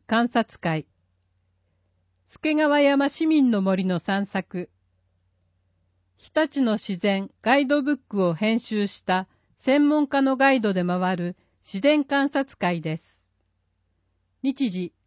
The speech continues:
九月十一日日曜日、午前九時から正午。場所、助川山市民の森。現地集合、解散。対象、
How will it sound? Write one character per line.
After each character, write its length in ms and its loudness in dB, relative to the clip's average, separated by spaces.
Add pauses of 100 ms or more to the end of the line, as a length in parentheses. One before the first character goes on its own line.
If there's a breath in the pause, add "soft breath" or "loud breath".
(460)
九 100 -2
月 300 -2
十 320 0
一 240 -6
日 500 -4 (180)
日 320 -4
曜 240 2
日、 240 -8 (600)
午 180 0
前 240 0
九 160 -2
時 160 -4
か 140 -4
ら 160 -4
正 320 -2
午。 200 -6 (1080)
場 100 -4
所、 340 -4 (540)
助 340 -4
川 320 4
山 320 4
市 180 -2
民 280 2
の 140 0
森。 340 -2 (800)
現 280 0
地 60 -18
集 340 -4
合、 320 -2 (160)
解 220 -2
散。 400 -6 (1080)
対 240 0
象、 520 0